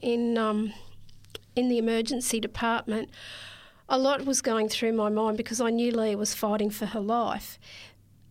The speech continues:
But I also knew God was there with me. Uh, there were miracle after miracle after miracle just for us to get to that hospital. And I remember when we were in the emergency department,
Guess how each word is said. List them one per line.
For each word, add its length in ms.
But 280
I 160
also 300
knew 220
God 260
was 160
there 180
with 300
me. 300
Uh, 380
there 160
were 100
miracle 600
after 240
miracle 420
after 260
miracle 360
just 240
for 80
us 160
to 80
get 240
to 100
that 200
hospital. 580
And 160
I 80
remember 340
when 140
we 100
were 80
in 140
the 80
emergency 640
department, 680